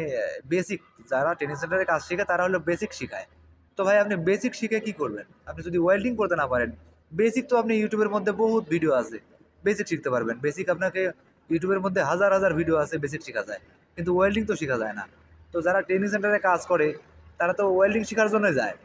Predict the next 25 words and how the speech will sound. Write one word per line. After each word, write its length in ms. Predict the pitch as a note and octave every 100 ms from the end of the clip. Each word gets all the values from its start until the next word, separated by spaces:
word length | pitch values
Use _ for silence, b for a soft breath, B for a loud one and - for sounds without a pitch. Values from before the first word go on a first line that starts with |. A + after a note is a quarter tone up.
| - -
তাদের 220 | E3+ F#3
শেখায় 300 | C4+ G#3 A3
কি 120 | A3+ G#3+
বেসিক। 360 | E3+ D#3+ D3 - - _ _ _ _
তো 80 | G3
ভাই, 160 | F3 F#3+
বেসিক 360 | D#3+ F#3+ G#3 C4+
তো 60 | B3
যে 120 | G3 G#3
কোনো 140 | G#3+
জায়গায় 200 | G#3 G3+ -
শেখা 200 | F3+ D#3
যায়, 180 | G#2+ F#2+ - - - - - -
বেসিক 320 | F#3 F3+ G#3 D3+
যে 120 | F3+
কোনো 200 | F#3+ F#3
জায়গায় 320 | F#3 F#3 F3
YouTube-এ 380 | E3 E3+ F3+ F3+ F3 A#2+
হাজার 220 | D#3 F3+
হাজার 200 | D#3+ D#3
ভিডিও 220 | C#3+ C#3+ C3+
আছে, 160 | C3+
বেসিক 260 | C3 C3 D#3
শেখা 200 | C3 A#2+
যায়, 160 | G#2